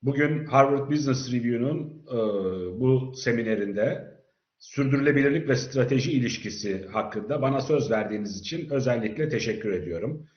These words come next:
Çünkü her iki kavram da çok gönlüme yakın ve çok önemli olduğunu düşündüğüm kavramlar. E,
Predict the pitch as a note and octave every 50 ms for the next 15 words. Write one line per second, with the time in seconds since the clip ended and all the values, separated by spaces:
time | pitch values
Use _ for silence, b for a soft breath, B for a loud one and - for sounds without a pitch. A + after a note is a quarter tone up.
0 | B B B - C3 B2 A#2+ - B2+ B2 A#2+ A#2+ - - - - C#3+ C3+ A#2 -
1 | A2+ - - G#2 G2+ G2+ G2+ G#2 G2 G2 G2+ G#2 C3 C#3+ C#3+ C#3 - - - -
2 | - - B2 A#2+ - - - G#2 G#2+ G#2 G2+ G2 G2+ G2+ G2+ G2 F#2+ - - -
3 | - - - - A#2+ A#2+ - - B2+ B2+ - G#2+ G#2+ G#2 A2 A2 A#2 C3+ C3+ A2
4 | - - - F#2+ G2 G2+ B2+ A2 G2 - - G#2 F#2+ F2+ F#2+ G2 F#2 F2+ F2 F2+
5 | E2 D#2 D2+ D2+ D2 D2+ D#2 - _ E2 D#2+ D#2 - _ _ _ _ _ _ B
6 | B B B B B B B B B B - A#2